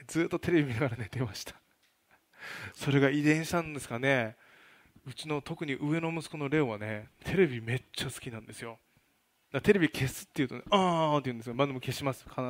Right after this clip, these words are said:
ずね。でね、テレビ見てると何にも聞こえないんですよ、うち。だからね、必ずレオに話す時にも一回テレビ消します。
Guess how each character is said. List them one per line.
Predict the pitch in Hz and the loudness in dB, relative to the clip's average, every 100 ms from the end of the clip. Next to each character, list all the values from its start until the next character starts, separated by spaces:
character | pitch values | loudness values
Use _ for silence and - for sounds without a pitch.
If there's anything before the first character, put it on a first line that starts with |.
| 123 | -6
ず | 120 | -2
ね。 | 151 240 - _ _ _ _ _ _ _ _ _ _ _ _ _ _ _ _ _ _ - - - - - - | 0 0 -2 _ _ _ _ _ _ _ _ _ _ _ _ _ _ _ _ _ _ -20 -20 -20 -18 -16 -4
で | 151 | 2
ね、 | 143 117 - _ _ - | 2 2 -2 _ _ 0
テ | - | 6
レ | 302 320 | 8 6
ビ | 190 | 4
見 | 147 | 0
て | 139 | 0
る | |
と | 120 107 - | -2 -6 -4
何 | 160 220 | -2 0
に | 233 | 2
も | 220 | 0
聞 | - | 0
こ | 185 | 0
え | |
な | 151 | 0
い | |
ん | 113 | -2
で | |
す | - | -10
よ、 | - _ _ _ - | -18 _ _ _ -20
う | 120 | -16
ち。 | - - _ _ _ _ _ _ | -14 -16 _ _ _ _ _ _
だ | - | 2
か | 165 | 4
ら | 135 | 6
ね、 | 123 113 | 4 2
必 | 196 214 | 4 6
ず | 202 175 160 - | 6 2 -4 2
レ | 196 | 2
オ | 196 | 4
に | |
話 | 127 139 | 0 -4
す | - | -4
時 | 135 | -10
に | 120 | -6
も | |
一 | 156 | 0
回 | - 170 | 4 6
テ | 202 | 6
レ | |
ビ | 131 | 2
消 | 117 | 0
し | 113 | -4
ま | 120 | -6
す。 | 110 | -8